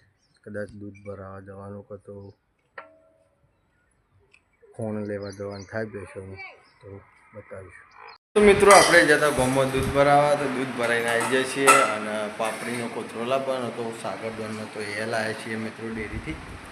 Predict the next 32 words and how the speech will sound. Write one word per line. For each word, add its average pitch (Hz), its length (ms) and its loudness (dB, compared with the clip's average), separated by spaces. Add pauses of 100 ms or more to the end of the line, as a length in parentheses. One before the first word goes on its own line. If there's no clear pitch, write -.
(140)
બાકી 117 220 -6
તો 120 140 -2
અત્યારે 113 360 -2
વાગી 107 320 -8
જશે 110 300 -6
આઠ 120 220 -4 (540)
અને 104 420 -12
મેચ 123 220 -6
ચાલુ 123 260 -4
છે 147 80 -6
મિત્રો 139 300 -8
ગુજરાતની. 117 720 -8 (480)
પાવર 110 260 0
પ્લેની 117 360 -4
છ 113 160 -8
ઓવરો 110 400 -4
જોયો, 120 260 -2
હજી 107 180 -6
સુધી 110 200 -6
કોઈ 110 180 -4
વિકેટ 104 320 -6
પડી 110 280 -12
નહીં. 113 220 -8
ગુજરાત 104 580 -12 (120)
જીતી 107 280 -12
જાય 98 120 -10
તો 104 160 -12
સારું, 127 300 -6
આપણે 110 240 -6
ગુજરાતના 110 560 -10
છીએ 110 240 -8
એટલે. 107 220 -10